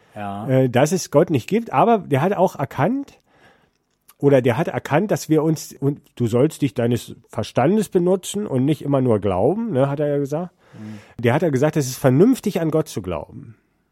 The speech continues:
Speaker 1: Mhm.
Speaker 2: Also, der, der hat ja immer auf die Vernunft gepocht, der Immanuel Kant. Und der
Speaker 1: Mhm.
Speaker 2: hat einfach Menschen miteinander verglichen. Die einen haben an Gott geglaubt und die anderen nicht.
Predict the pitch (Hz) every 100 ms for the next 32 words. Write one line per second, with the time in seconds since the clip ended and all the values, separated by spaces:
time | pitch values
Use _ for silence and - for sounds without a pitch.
0 | _ - 117 120 170 165 _ _ - 117
1 | 110 - _ _ _ - 110 104 110 101
2 | 139 139 139 139 123 127 - 117 120 214
3 | 233 - 233 208 214 - 170 170 175 170
4 | 165 185 180 - 165 226 226 - _ _
5 | _ _ _ - 131 123 147 151 156 170
6 | 160 - - - 135 151 202 202 175 156
7 | 139 147 - 117 147 220 226 147 117 143
8 | 170 147 127 143 139 123 131 170 208 175
9 | 165 165 135 131 117 107 131 233 -